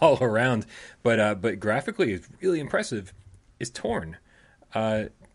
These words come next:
Torn, uh, came out, and, I mean, I really do think that, uh, despite some low-resolution jagginess and stuff, it's, it is a,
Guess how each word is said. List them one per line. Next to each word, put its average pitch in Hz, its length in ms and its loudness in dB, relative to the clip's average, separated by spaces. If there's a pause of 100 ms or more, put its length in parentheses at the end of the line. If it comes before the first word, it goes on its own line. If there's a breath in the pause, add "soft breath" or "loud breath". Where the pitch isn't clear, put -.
(140)
Torn, 139 580 -4 (100)
uh, 104 140 -10
came 123 220 -4
out, 123 180 0
and, 107 140 -4
I 101 40 -6
mean, 104 260 -4
I 110 100 -6
really 123 260 0
do 117 160 -4
think 117 240 -6
that, 110 240 -8 (460)
uh, 104 200 -4 (300)
despite 123 360 -4
some 120 180 -4
low-resolution 104 760 -4
jagginess 95 480 -4
and 98 100 -10
stuff, 95 260 -10
it's, - 340 -12
it 135 160 -4
is 107 200 -6 (440 soft breath)
a, 101 320 -4